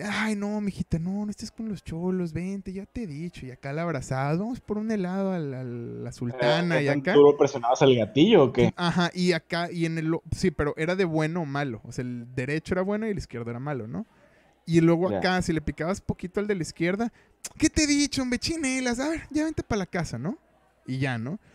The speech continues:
Speaker 1: Pero si le
Speaker 2: ¿Tipo
Speaker 1: picabas
Speaker 2: el Mass
Speaker 1: fuerte,
Speaker 2: Effect, digamos?
Speaker 1: ah, m-, más o menos, pero, o sea, i-, i-, importaba como que el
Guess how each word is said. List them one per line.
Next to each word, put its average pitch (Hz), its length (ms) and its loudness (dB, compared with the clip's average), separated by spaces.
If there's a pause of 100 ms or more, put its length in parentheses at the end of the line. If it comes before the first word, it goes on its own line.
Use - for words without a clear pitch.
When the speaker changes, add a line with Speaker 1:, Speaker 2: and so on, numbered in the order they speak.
Speaker 1:
Pero 202 120 6
si 202 120 8
le 226 60 6
Speaker 2:
¿Tipo 190 60 -2
Speaker 1:
picabas 233 300 4
Speaker 2:
el 294 160 10
Mass 285 140 12
Speaker 1:
fuerte, 285 60 0 (160)
Speaker 2:
Effect, - 120 8
digamos? 165 280 2 (300)
Speaker 1:
ah, 147 180 -4
m-, 180 400 -6
más 165 320 -4
o 247 60 2
menos, 262 480 -4
pero, 160 340 -2
o 165 100 -12
sea, 160 320 -14
i-, 120 160 -20 (280)
i-, 196 40 -8
importaba 185 640 2
como 262 320 -6
que 156 100 -4
el 156 120 -2